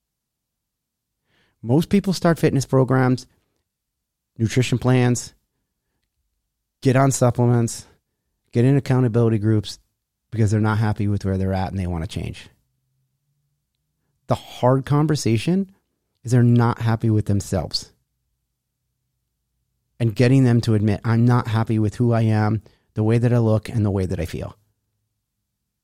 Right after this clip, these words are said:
I need results. I need res-, I need success." Patterns,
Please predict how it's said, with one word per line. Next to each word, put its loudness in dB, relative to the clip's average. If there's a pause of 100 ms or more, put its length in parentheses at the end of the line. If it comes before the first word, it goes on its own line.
(120)
I 2
need 2
results. -2
I -2
need -2
res-, -6
I 0
need 0
success." -8 (1800)
Patterns, 0